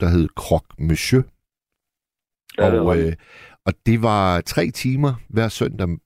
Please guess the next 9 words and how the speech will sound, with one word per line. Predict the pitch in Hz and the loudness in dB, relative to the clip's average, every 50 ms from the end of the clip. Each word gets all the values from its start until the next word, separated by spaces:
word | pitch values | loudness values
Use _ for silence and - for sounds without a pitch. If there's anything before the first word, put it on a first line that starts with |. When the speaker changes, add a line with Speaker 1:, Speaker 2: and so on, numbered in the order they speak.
| _ _ | _ _
Speaker 1:
morgen. | - 90 85 82 90 123 156 175 180 - | -2 0 2 4 4 2 2 0 -2 -6
Jeg | - _ _ _ _ _ _ - | -12 _ _ _ _ _ _ -4
tror | - 147 | -4 -2
faktisk, | - - 113 107 - | -2 -2 -2 -4 -4
det | - 87 | -8 -4
startede | - 101 92 110 117 101 | -2 0 0 0 0 0
allerede | 90 90 90 87 87 87 | 0 0 2 2 0 0
klokken | - - - 76 67 - - - - - - - - _ _ _ _ _ | -2 -2 -2 -2 -2 -2 -4 -8 -10 -10 -10 -12 -20 _ _ _ _ _
otte. | - 85 87 101 127 143 - 143 135 | 2 4 4 4 4 2 -2 -6 -8